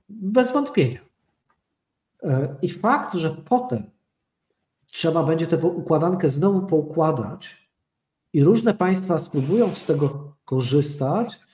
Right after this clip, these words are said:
to nie oznacza, że państwo, które skorzysta na tym najbardziej, jest odpowiedzialne za to, co wydarzyło się na początku.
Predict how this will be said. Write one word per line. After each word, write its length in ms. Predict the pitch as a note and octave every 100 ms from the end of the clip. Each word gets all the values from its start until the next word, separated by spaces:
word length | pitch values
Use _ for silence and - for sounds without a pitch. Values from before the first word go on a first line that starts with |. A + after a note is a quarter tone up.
| _ _ _
to 100 | E3
nie 160 | D#3+
oznacza, 380 | D#3 E3 A#3+ A#3+
że 140 | D#3+ D3+
państwo, 380 | F#3+ A3+ G#3
które 220 | F#3 F3 E3
skorzysta 460 | - D3 A3 -
na 120 | E3+
tym 140 | E3+ D#3
najbardziej, 500 | C#3 B2 D3+ F3 F#3+
jest 140 | F#3
odpowiedzialne 600 | E3 E3+ D#3 C#3+ D#3 D#3+
za 100 | C#3+
to, 120 | D3 D3
co 120 | C#3+
wydarzyło 380 | C3 C3+ B2+ A#2+
się 140 | B2
na 80 | A2
początku. 340 | - - F2+